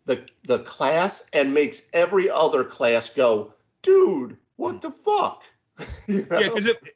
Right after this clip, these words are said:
Speaker 2: 'cause it basically takes the one limitation on wizard, which is that the wizard can learn all the spells, but they can only remember so many a day. That's the only limitation they have.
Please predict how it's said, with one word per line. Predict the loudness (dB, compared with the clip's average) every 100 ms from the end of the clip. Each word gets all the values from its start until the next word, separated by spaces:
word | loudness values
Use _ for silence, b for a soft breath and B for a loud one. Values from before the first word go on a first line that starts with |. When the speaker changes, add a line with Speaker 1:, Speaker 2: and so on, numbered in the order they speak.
| -6
Speaker 2:
'cause | -4
it | -4
basically | -4 -6 -4 -6 -6
takes | -2 -2 -4 -6
the | -4
one | -2 -4 -2
limitation | -2 -4 -4 -4 -4 -4 -8
on | -8 -8
wizard, | -10 -12 -16 -18 B B B
which | 0 0
is | 0
that | 0
the | 0
wizard | 0 0 0
can | 0
learn | -2 -2 0 0 -2 -8 _ -6
all | 0 2 2
the | -2
spells, | 0 0 0 -2 -14 -20 b b b b -4
but | -2
they | -2
can | -2 -4 -2
only | -4 -4 -6 -6
remember | -6 -2 -2 0 -2
so | -2 -4
many | -2 -2
a | 0
day. | 0
That's | 0 -6
the | -10
only | -6 -6
limitation | -4 -4 -4 -4 -4
they | -8
have. | -4 -2 -4